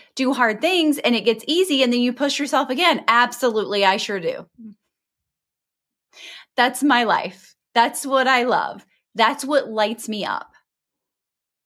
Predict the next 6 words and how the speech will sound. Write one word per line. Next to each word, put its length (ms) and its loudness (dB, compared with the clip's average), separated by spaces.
I 360 4
wanna 300 -2
see 640 -8
what 240 0
is 180 -6
possible 880 -4